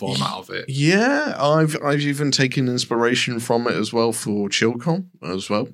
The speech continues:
Speaker 1: uh, with our guests that are coming over to ChillCon for Derby. Um, I'm gonna do, uh, Painting with the Stars. Um, so very much like your Graham Norton style format,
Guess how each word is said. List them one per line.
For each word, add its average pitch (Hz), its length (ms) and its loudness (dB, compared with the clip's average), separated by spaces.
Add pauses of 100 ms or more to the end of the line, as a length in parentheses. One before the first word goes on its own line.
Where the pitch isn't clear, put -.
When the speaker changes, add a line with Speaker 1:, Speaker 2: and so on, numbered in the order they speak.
(100)
Speaker 1:
uh, 104 380 2
with 95 440 -2
our 104 240 0
guests - 540 -2
that 92 240 -2
are 101 60 -6
coming 98 300 -4
over 92 180 -4
to - 200 -12 (140)
ChillCon 98 560 0
for 82 420 -6
Derby. 95 640 -2
Um, 95 460 -4 (380)
I'm 101 120 0
gonna 107 160 0
do, 113 300 2
uh, 95 140 2
Painting 160 460 -2
with 135 140 -4
the - 60 -2
Stars. 90 920 0 (580)
Um, 104 480 2
so 117 260 4 (140)
very 156 260 2
much 180 260 0
like 139 160 2
your 123 520 2
Graham 117 320 4
Norton 113 280 2
style 117 300 2
format, 127 460 2